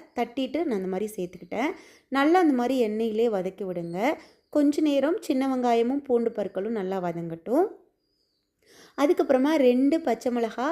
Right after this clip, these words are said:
கீறிட்டு சேர்த்துக்கலாம், ரெண்டு தக்காளி கட் பண்ணிட்டு சேர்த்துக்கலாம். அதையும் சேர்த்து நல்லா வதக்கி விடுங்க. இப்போ இது எவ்வளோ நேரம் வதங்கணும் அப்படின்னா கொஞ்சம் உப்பு சேர்த்துக்க போறோம், அப்போ தான் சீக்கிரம் வதங்கிரும். கொஞ்சமா உப்பு சேர்த்துக்கலாம். அதுக்கப்புறமா ஒரு, அ,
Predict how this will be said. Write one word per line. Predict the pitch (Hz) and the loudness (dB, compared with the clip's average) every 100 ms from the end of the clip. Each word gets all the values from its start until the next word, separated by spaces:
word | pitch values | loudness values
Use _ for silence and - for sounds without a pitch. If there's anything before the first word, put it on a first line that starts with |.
| 359 | -4
கீறிட்டு | - 262 254 254 | -4 -2 -2 -2
சேர்த்துக்கலாம், | 247 214 208 208 220 320 | -2 -2 -2 -4 -2 0
ரெண்டு | 247 220 226 | 2 2 0
தக்காளி | 220 190 208 208 247 | -2 -6 -4 -2 -2
கட் | 208 - | -4 -6
பண்ணிட்டு | 202 202 208 | -8 -8 -8
சேர்த்துக்கலாம். | 208 175 - 175 208 330 - - _ | -8 -10 -8 -4 -2 -4 -6 -20 _
அதையும் | 247 269 320 320 | 2 4 2 2
சேர்த்து | 240 233 349 | 0 2 2
நல்லா | 302 208 214 | 2 2 0
வதக்கி | 269 180 151 180 | 0 -2 -6 -6
விடுங்க. | 175 170 190 311 370 - _ _ | -6 -4 -2 -4 -6 -16 _ _
இப்போ | 285 285 311 | 0 4 4
இது | 285 | 4
எவ்வளோ | 269 247 302 | 2 2 2
நேரம் | 320 285 294 254 | 2 2 4 2
வதங்கணும் | 220 220 220 220 | 0 -2 -2 -4
அப்படின்னா | - 180 185 180 269 | -6 -6 -6 -4 -6
கொஞ்சம் | 269 233 220 | -2 0 0
உப்பு | 214 285 | 0 -6
சேர்த்துக்க | 285 208 208 175 | -4 -4 -6 -8
போறோம், | 190 185 254 | -6 -4 -2
அப்போ | 254 | -2
தான் | 220 233 | -4 -4
சீக்கிரம் | 240 233 240 196 | -6 -4 -4 -2
வதங்கிரும். | 170 170 165 180 277 381 - _ _ _ _ _ _ _ - | -4 -8 -6 -4 -2 -4 -10 _ _ _ _ _ _ _ 0
கொஞ்சமா | 302 302 302 320 330 | 4 4 4 4 4
உப்பு | 254 247 262 | 2 2 -2
சேர்த்துக்கலாம். | 254 202 185 190 202 240 | -2 -4 -6 -6 -4 -4
அதுக்கப்புறமா | - 202 208 - 180 196 247 285 | -6 -8 -8 -8 -6 -4 -4 -4
ஒரு, | - 208 240 320 - - _ | -2 2 4 2 -4 -20 _
அ, | 208 | -4